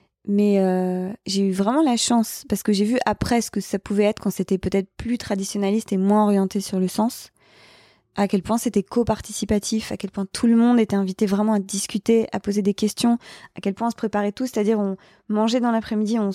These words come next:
on dormait dans l'après-midi pour arriver en forme, parce que ce qui comptait, c'était le seder.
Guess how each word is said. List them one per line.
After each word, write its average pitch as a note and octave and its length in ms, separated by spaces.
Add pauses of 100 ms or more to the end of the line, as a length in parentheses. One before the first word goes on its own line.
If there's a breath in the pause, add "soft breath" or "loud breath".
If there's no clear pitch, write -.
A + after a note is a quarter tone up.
on G3+ 100
dormait A3 320
dans A#3 100
l'après-midi G#3+ 480
pour A3 140
arriver G3+ 200
en F#3+ 100
forme, B3+ 440 (260 loud breath)
parce - 120
que A3 100
ce - 80
qui - 140
comptait, C4 320
c'était G#3 200
le G3+ 60
seder. G#3 360